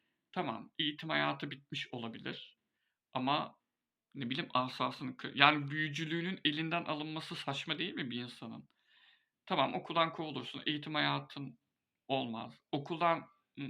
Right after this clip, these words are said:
okumadığın için ne bileyim sihir bakanı olmazsın, seherbaz olmazsın, bilmem ne olamazsın. Hani diploma yok ya.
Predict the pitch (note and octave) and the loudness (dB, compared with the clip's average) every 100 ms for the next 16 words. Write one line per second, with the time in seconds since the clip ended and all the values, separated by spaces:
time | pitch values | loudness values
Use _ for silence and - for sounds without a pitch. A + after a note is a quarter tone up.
0 | - C#3+ F#3 E3 D#3+ D#3+ D#3+ - E3 - | -6 -4 -2 -4 -4 -8 -6 -6 -8 -10
1 | - - _ - D#3+ D#3 D3 - D3+ D3 | -20 -20 _ 0 2 0 -4 0 2 2
2 | D3+ D#3+ D#3 D3+ D3+ D3 D#3 D3 D3 C3+ | 0 0 0 0 0 -2 -8 -6 -4 2
3 | C#3+ D3 D3 C#3+ C#3 D3 D3 - C#3+ C3+ | 2 2 0 -2 0 -2 -4 -8 -6 -4
4 | C3+ C#3+ D3 - B2+ C#3 B2 - - B2+ | 0 0 0 -2 -2 0 -2 -6 -12 -14
5 | A#2 B2+ B2 - B2 A#2+ C#3 D3 - - | -6 -6 -6 -8 -6 -6 -6 -8 -14 -18